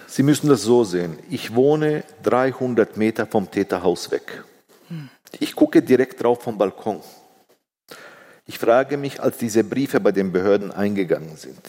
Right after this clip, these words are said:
wieso wurde ich nicht angerufen? Wieso wurde mir nicht gesagt, wir haben Ihre Schreiben hier bekommen, Sie wohnen in unmittelbarer Nähe.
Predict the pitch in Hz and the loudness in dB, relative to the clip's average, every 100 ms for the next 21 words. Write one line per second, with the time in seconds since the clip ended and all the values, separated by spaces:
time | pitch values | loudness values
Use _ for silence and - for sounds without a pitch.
0 | - - 95 113 107 113 117 98 98 104 | -10 -4 2 4 4 4 4 2 0 -8
1 | 95 - 101 104 110 120 123 117 135 147 | -12 -6 -4 -2 0 0 0 -4 -8 -10
2 | 165 - - - - 107 113 110 120 120 | -12 -18 -20 -14 -6 2 4 6 4 4
3 | 113 113 117 - 107 98 110 120 - - | 2 -2 -4 -2 -2 2 2 2 -4 -18
4 | - - _ - - - - - _ 110 | -20 -20 _ -20 -20 -20 -20 -20 _ 0
5 | 107 120 117 110 110 104 - 101 110 113 | 4 2 2 2 2 2 0 2 2 0
6 | 117 117 123 120 - 127 135 143 - - | -4 0 0 0 0 0 0 -8 -16 -14
7 | - 107 110 120 117 107 127 113 117 107 | -6 0 2 4 2 0 0 0 -2 0
8 | 92 98 95 92 95 110 117 123 | 2 2 2 -2 -2 0 0 -2